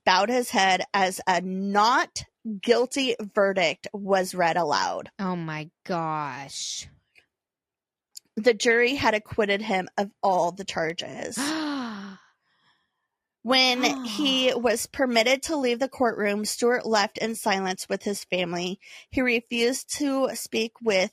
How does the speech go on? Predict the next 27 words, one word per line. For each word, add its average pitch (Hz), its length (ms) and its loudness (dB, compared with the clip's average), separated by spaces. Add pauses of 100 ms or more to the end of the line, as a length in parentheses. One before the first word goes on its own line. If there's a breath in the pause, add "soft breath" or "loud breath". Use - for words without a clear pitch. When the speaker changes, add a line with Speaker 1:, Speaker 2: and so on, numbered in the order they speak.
Speaker 1:
the 233 80 2
s-, - 260 -4
the 214 160 0
press. 185 680 0
Stewart's - 440 -2
attorney 254 540 -4 (220 loud breath)
celebrated 254 760 2
the 226 160 0
acqu-, 202 300 -4 (160)
acquittal 202 540 2
and 196 180 -4
told 226 300 0
journalists 202 560 -2
it 202 120 0
was 208 140 0
the 196 100 -8
result 214 520 0
of 214 120 0
what 214 300 0
evidence 208 420 0 (280 loud breath)
the 233 80 2
prosecution 190 960 -4
had. - 460 -8 (1160 soft breath)
But 233 320 6 (180)
prosecutor 240 840 0
Mark 214 400 -2
Mann 208 420 -2